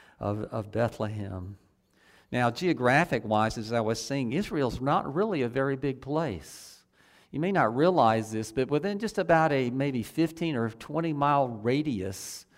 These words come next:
of where we're talking about here, there is a whole lot of Bible history that took place in that area. You may not realize it, but Bethlehem is less than five miles from,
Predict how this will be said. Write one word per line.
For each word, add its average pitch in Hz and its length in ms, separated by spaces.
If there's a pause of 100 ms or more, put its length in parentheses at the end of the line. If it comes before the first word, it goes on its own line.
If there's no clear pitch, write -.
(300)
of 113 180
where 135 180
we're 123 140
talking 139 480
about 104 360
here, 107 320 (240)
there 143 200
is 107 80
a 101 80
whole 160 500
lot 143 240
of 107 140
Bible 117 340
history 101 400
that 104 180
took 113 220
place 110 340
in 101 100
that 101 180
area. 98 440 (1400)
You 139 100
may 147 100
not 127 200
realize 120 600
it, 107 100
but 110 160
Bethlehem 117 540
is 107 160
less 117 220
than 113 100
five 123 400
miles 123 320
from, 98 260